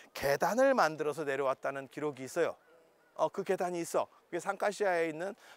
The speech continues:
어, 천국에 이르는 계단이야. 그 계단 유적이 법현 스님 때 일부가 남아 있었고 일곱 계단인가 있었고 그 다음에 현장 스님 갔을 때는 더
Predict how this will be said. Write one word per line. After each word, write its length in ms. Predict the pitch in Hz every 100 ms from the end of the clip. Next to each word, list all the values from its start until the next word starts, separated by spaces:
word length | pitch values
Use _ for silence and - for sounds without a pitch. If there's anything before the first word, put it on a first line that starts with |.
| -
어, 340 | 156 147 131 131
천국에 400 | 220 202 208 196
이르는 240 | 160 151
계단이야. 420 | 127 127 127 98 - _ _ _ - - -
그 180 | 220
계단 400 | - 165 180 185
유적이 640 | 175 151 160 147 185 202 233 _ -
법현 380 | 147 - 202
스님 300 | 190 196 180
때 240 | 160 165 165
일부가 360 | 160 151 143 151
남아 260 | 127 131
있었고 420 | 135 - 131 - 160
일곱 260 | 147 156
계단인가 420 | 165 147 143 127
있었고 520 | 120 123 131 180 190 202
그 100 | 151
다음에 220 | 143 143
현장 240 | 180 190
스님 160 | 185 175
갔을 220 | 147 151
때는 220 | 156 147
더 220 | 156 156